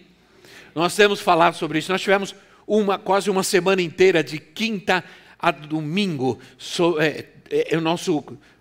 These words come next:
aliás, o nosso Conab foi uma bênção, né, irmãos? Nós ficamos superlotados de gente aqui.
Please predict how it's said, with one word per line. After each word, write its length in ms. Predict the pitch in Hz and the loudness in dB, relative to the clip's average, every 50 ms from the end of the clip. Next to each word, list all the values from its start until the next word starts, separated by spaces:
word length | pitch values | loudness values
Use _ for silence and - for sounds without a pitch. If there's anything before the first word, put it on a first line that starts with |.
| _ - | _ -6
aliás, 400 | - 139 139 143 151 151 147 151 | -4 -2 0 2 0 0 0 -2
o 60 | 151 | -4
nosso 260 | 151 160 156 - 147 | -4 -4 -4 -6 -8
Conab 340 | - 156 151 156 156 147 151 | -6 -4 0 0 0 -2 -2
foi 180 | 135 127 160 156 | -6 -2 0 0
uma 180 | 156 147 139 | 2 0 -2
bênção, 480 | 110 - 151 156 151 139 - - 127 123 | 0 2 2 2 2 0 -4 -6 -6 -2
né, 100 | 143 151 | -2 -2
irmãos? 400 | 147 131 127 120 110 - - - _ _ _ _ - - - - - - - | -2 -2 -4 -8 -8 -12 -16 -20 _ _ _ _ -20 -20 -20 -20 -20 -20 -18
Nós 240 | - - 131 139 - | -8 -6 -4 -4 -4
ficamos 320 | - 143 - 147 147 139 - | -6 -6 -4 -4 -4 -4 -6
superlotados 880 | - 156 143 - 170 156 160 151 147 - - 160 160 156 117 143 139 | -10 -10 -4 -2 0 0 0 0 -2 -2 -4 -4 -4 -4 -4 -8 -8
de 120 | 127 143 143 | -8 -8 -6
gente 400 | 117 139 147 156 156 147 - 123 | -2 0 0 0 0 -2 -6 -8
aqui. 440 | - - - 139 139 139 135 - | -8 -4 0 0 0 0 0 -4